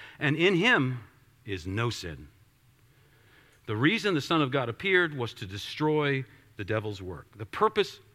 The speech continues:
of the Son of God coming to earth as a human being is to deal with sin.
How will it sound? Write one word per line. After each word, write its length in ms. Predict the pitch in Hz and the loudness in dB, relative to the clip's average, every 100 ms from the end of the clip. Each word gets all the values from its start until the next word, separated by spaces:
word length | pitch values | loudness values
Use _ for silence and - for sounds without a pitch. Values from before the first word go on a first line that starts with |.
| _ _ - _ _ _ - _ - - | _ _ -20 _ _ _ -20 _ -16 -10
of 80 | 107 | -8
the 80 | |
Son 260 | 98 - 180 | -4 0 0
of 80 | 160 | 0
God 280 | 127 87 - - | -2 -6 -12 -2
coming 280 | 156 180 185 | 0 0 -2
to 160 | 262 | 0
earth 420 | 139 95 - - _ _ _ _ | 0 -2 -8 -20 _ _ _ _
as 120 | 104 113 | -8 -4
a 40 | |
human 300 | 113 170 165 | 0 2 2
being 360 | 127 107 90 90 - _ | 0 -4 -6 -12 -18 _
is 140 | - 139 | -8 -4
to 120 | 147 | -4
deal 500 | 107 110 143 139 127 - _ _ - | -6 -2 2 4 2 -6 _ _ -12
with 120 | 110 | -10
sin. 280 | - 85 | -6 -8